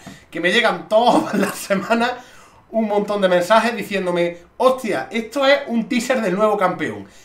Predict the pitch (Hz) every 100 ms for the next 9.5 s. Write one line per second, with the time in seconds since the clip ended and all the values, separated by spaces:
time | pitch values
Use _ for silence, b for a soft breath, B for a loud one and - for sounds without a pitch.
0 | B 220 262 269 285 233 220 - - _
1 | _ - _ _ - - - B B B
2 | B B 147 151 160 160 160 190 240 233
3 | 214 220 214 208 185 170 160 220 196 170
4 | 226 254 202 170 160 269 240 196 196 208
5 | B B - 285 269 233 226 226 233 196
6 | 190 220 214 202 202 214 156 151 220 240
7 | 226 - 220 202 202 240 269 254 240 -
8 | 220 220 214 190 - 151 160 180 190 180
9 | 165 226 254 160